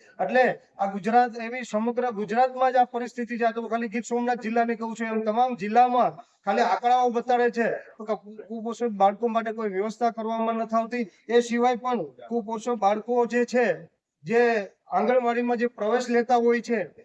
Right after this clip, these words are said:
એની જ સંખ્યા ગણવામાં આવતી હોય છે. સમજી લેજો કે, કે ગરીબ, અ, ગરીબ શ્રમ-, શ્રમિકોના બાળકો જે હોય છે, એ, એ, એની તો, અ,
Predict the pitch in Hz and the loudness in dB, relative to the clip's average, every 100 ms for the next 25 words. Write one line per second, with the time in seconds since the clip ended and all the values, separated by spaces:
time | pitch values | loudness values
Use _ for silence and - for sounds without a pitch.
0 | 196 226 254 254 240 240 - 247 240 - | -4 -2 -2 -2 -2 -2 0 2 2 -2
1 | _ 208 233 247 240 214 220 247 226 226 | _ 0 2 4 4 4 2 -2 -4 -4
2 | - 214 156 - - 214 220 240 247 247 | -2 -2 -2 -10 -8 -4 -2 -2 -2 -2
3 | 240 240 240 165 202 240 - 202 226 220 | 0 2 2 0 -2 -2 -6 -8 -2 0
4 | 226 220 185 208 233 226 214 220 220 202 | 2 0 -2 0 0 0 -4 -4 -6 -4
5 | 214 233 220 233 233 196 190 214 233 214 | -2 -2 -2 0 0 2 2 0 -6 -2
6 | 220 220 233 220 175 - - _ _ _ | 0 0 0 0 -2 -4 -14 _ _ _
7 | - 220 220 214 220 233 240 240 240 240 | -6 -4 -2 -4 -2 0 0 2 2 2
8 | 240 | 0